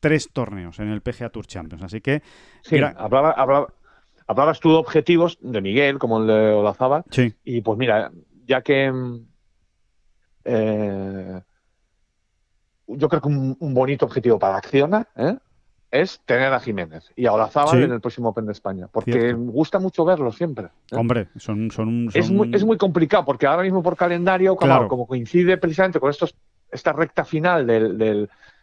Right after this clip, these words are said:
Speaker 2: del, del ranking, ¿no? Del calendario del Champions,
Speaker 1: Es
Speaker 2: no
Speaker 1: difícil,
Speaker 2: es fácil, no es
Speaker 1: es
Speaker 2: fácil,
Speaker 1: difícil.
Speaker 2: porque al final Miguel está centrado en lo que está centrado y es normal, ¿no?
Speaker 1: Totalmente.
Speaker 2: Es,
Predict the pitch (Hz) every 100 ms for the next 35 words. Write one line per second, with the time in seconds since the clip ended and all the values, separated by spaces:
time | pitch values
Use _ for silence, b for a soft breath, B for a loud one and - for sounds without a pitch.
0 | b - 117 113 107 104 104 101 101 98
1 | 123 151 135 117 131 180 127 110 107 110
2 | 110 107 139 151 151 147 147 143 143 143
3 | 135 - 165 156 165 175 b b b -
4 | 98 131 170 127 214 202 120 117 131 160
5 | 240 117 117 98 92 101 101 127 165 147
6 | 127 117 135 165 190 175 120 120 151 160
7 | 147 170 190 185 131 185 180 113 202 190
8 | 117 117 101 107 208 165 139 - - 120
9 | 135 127 113 - 92 - -